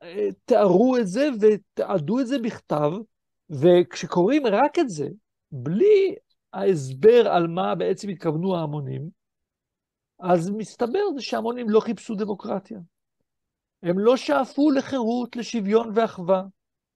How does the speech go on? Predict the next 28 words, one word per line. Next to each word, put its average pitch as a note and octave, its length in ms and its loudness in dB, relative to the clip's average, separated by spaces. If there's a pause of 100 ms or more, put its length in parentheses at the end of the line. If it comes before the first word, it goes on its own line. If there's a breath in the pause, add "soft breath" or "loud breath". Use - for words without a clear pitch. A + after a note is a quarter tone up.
(400)
והם G3+ 280 2
פרצו B3+ 380 -2
לבסטיליה C4 680 0
לא B3+ 160 2
כדי C4+ 180 -2
לשחרר A#3+ 540 -4
אס-, - 240 -10
אסירים G#3+ 520 -4
מדוכאים, F#3+ 680 -4 (760)
אה, F#3+ 440 6 (440)
וערפו F#3+ 720 0
את G#3 80 -6
ראשו F#3+ 260 -6
של G#3 180 -2
המלך G#3+ 540 -2
לואי G#3 260 -2
שש G#3 260 -6
עשרה, G3+ 340 -4 (680)
לא G#3 120 4
בשביל B3 240 0
לבטל B3 300 2
את - 80 0
המלוכה, C#4+ 400 0 (1080)
ולא G3+ 280 6
בשביל B3+ 240 -2
להשליט A#3 640 -2
רפובליקה A3 600 -4
עממית, A3+ 520 -8